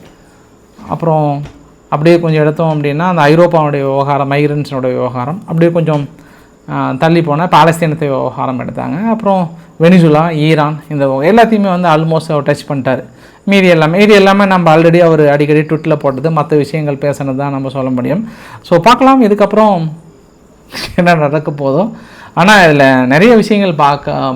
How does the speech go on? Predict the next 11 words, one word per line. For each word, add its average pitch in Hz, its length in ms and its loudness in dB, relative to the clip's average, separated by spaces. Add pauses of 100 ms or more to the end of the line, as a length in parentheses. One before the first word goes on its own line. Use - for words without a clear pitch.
பார்க்க 143 240 -2
முடிஞ்சது. 139 560 -6 (640)
ஆ, 160 40 -12 (220)
பாலஸ்தீனத்தினுடைய 160 1040 0
அப்பாஸ் 165 280 2
அவர்கள், 165 360 0 (1200)
ஆ, 139 120 -4
என்ன 156 280 2
ஒரு 165 120 4
வார்த்தை 160 360 2
சொன்னாருன்னா, 156 680 -2